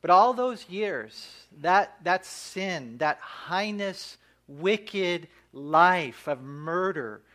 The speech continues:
was ebbing away at their soul.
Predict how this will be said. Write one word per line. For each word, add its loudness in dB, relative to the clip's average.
was -6
ebbing -2
away -8
at -6
their -12
soul. -10